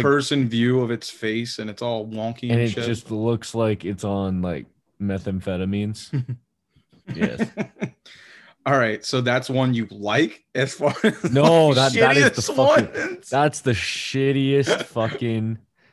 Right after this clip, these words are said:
Speaker 2: that's the worst jer-, it's, like, mustard yellow, too.
Speaker 1: Dude,
Speaker 2: It's
Speaker 1: that's why I
Speaker 2: fucking
Speaker 1: call 'em the fucking mustard tigers, and
Speaker 2: I'm
Speaker 1: no
Speaker 2: not
Speaker 1: one
Speaker 2: gonna
Speaker 1: caught
Speaker 2: lie.
Speaker 1: on to it.
Speaker 2: I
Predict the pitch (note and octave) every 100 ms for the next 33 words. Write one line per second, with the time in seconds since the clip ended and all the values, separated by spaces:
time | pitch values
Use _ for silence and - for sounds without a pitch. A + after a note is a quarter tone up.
0 | _ A#2+ C3+ - C3+ A#2 A#2+ A#2+ - A#2+
1 | C3 B2+ D#3 A2 G#2 G2+ G#2+ G#2 - -
2 | A2+ A2 F2+ F2 F2+ F#2+ G2 G#2 G2+ F2+
3 | F2 C#3+ D#3+ A#2 A#2 B2+ C3 C#3 C#3 C3+
4 | B2+ C3+ C3+ A#2+ A#2+ D3+ B2 G#2+ A2+ G#2+
5 | G#2+ A2 G#2+ G#2+ E3 G3 A#3 G#3 D3+ C#3+
6 | G3+ G3 G#2+ G#2+ - _ -